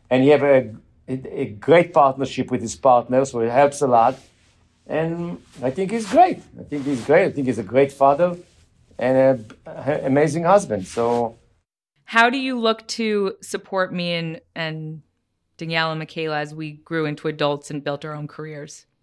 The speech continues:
Speaker 2: I mean, he was just always there for us. I mean, you read all my contracts. He, like,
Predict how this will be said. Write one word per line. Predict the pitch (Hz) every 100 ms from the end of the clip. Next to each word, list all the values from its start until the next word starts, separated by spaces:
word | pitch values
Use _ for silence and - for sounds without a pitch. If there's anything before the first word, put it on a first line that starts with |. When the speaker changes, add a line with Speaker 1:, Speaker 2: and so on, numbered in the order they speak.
| _ _ _ _ _ _ _ 220
Speaker 2:
I |
mean, | 247 254
he | 269
was | 269
just | 240
always | 202 208 208
there | 180 220
for | - -
us. | - -
I |
mean, | 165 156
you | 156 190
read | 190 190
all | 185 175
my | 180 156
contracts. | - 226 220 - 214 208 208 -
He, | 175 165
like, | 160 147 143